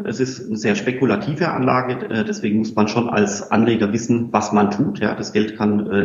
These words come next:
in der Theorie auch verschwunden, äh, sein, äh, am morgigen Tage und so weiter. Deswegen ist es natürlich hochriskant, nicht zu vergleichen mit irgendeinem, äh, dax, äh, E T F. Das muss absolut klar sein. Aber ansonsten hat man natürlich auch eine entsprechende, äh, Kurssteigerungspotenzial,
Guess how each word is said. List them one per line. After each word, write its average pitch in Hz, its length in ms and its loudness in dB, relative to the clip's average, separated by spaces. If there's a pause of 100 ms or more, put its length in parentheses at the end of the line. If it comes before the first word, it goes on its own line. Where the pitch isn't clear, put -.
in 101 100 0
der 101 160 4
Theorie 104 320 2
auch - 240 0
verschwunden, 156 640 0
äh, 131 80 4
sein, 113 400 0 (420)
äh, 104 60 4
am 107 200 4
morgigen 107 400 4
Tage 101 360 -2
und 101 80 0
so - 80 -4
weiter. 98 240 0
Deswegen 101 320 -2
ist 101 100 2
es - 300 -8
natürlich 147 460 2
hochriskant, 104 640 2 (200)
nicht 85 200 2
zu 135 100 2
vergleichen 107 560 0
mit 107 160 0
irgendeinem, 101 560 4
äh, 95 180 -2
dax, - 440 -4
äh, - 240 -4
E 113 120 0
T - 140 0
F. 123 240 -2
Das - 300 -4
muss 107 280 0
absolut 107 440 2
klar 98 180 2
sein. 123 380 0 (320)
Aber 110 160 2
ansonsten 107 560 2
hat 107 120 -6
man 110 80 2
natürlich 104 380 0
auch 101 220 -2
eine 101 80 0
entsprechende, 104 560 2 (420)
äh, - 100 -10
Kurssteigerungspotenzial, 101 1200 2